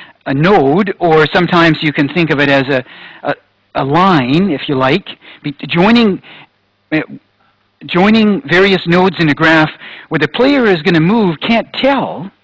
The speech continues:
it, it, where they are in the game tree. Now, it would almost be better to say a lack of information set, in that what we're th-,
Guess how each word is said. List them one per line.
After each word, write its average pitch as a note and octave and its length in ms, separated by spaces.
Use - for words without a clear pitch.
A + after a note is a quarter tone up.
it, - 140
it, C#3 120
where F#3 200
they E3+ 160
are E3 440
in D#3+ 120
the D3+ 80
game D#3+ 180
tree. - 220
Now, D#3 160
it F3+ 80
would F#3+ 100
almost A#3+ 240
be F#3+ 100
better F#3 260
to D#3 160
say D#3 180
a A2 80
lack F#3+ 320
of D#3 80
information C3 640
set, F#2+ 180
in D#3+ 120
that D#3 140
what F#3 160
we're A3 100
th-, - 200